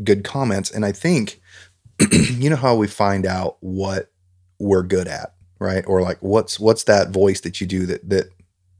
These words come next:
your, your bread and butter one, you know? And there's some that, there's some that people still, they're like, "I really like, I really like this voice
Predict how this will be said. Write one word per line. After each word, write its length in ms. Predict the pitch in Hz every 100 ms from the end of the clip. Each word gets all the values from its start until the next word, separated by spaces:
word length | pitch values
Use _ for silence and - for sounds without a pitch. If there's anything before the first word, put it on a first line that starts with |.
| _ -
your, 240 | 104 104
your 120 | 98 95
bread 220 | 104 98
and 100 | 92
butter 280 | 98 95 90
one, 240 | 92 92
you 80 | 92
know? 220 | 90 95 - - - - _ -
And 260 | 113 104
there's 280 | 101 104 120
some 340 | - 117 135 120
that, 280 | 110 101
there's 280 | 101 104 120
some 220 | - 123 127
that 120 | -
people 360 | - 104 117 120
still, 520 | - 113 123 87 - _ _ _ _ -
they're 100 | 95
like, 180 | 95 -
"I 60 |
really 300 | 95 104 107
like, 340 | 101 110 - - _
I 40 | 92
really 240 | 101 104
like 280 | 104 104 98
this 200 | 101 101
voice 460 | 95 107 82 -